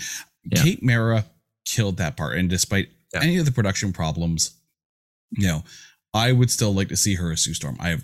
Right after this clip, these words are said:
Speaker 2: no problem with that.
Speaker 1: I will say the one thing I noticed that was a, a huge trend throughout the entire movie is, and it was such a disservice to her character, not how it was written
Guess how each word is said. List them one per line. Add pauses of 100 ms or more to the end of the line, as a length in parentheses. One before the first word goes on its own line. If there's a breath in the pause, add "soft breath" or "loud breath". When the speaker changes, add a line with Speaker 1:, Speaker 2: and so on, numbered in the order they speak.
Speaker 2:
no
problem
with
that.
Speaker 1:
I
will
say
the
one
thing
I
noticed
that
was
a,
a
huge
trend
throughout
the
entire
movie
is,
and
it
was
such
a
disservice
to
her
character, (540 loud breath)
not
how
it
was
written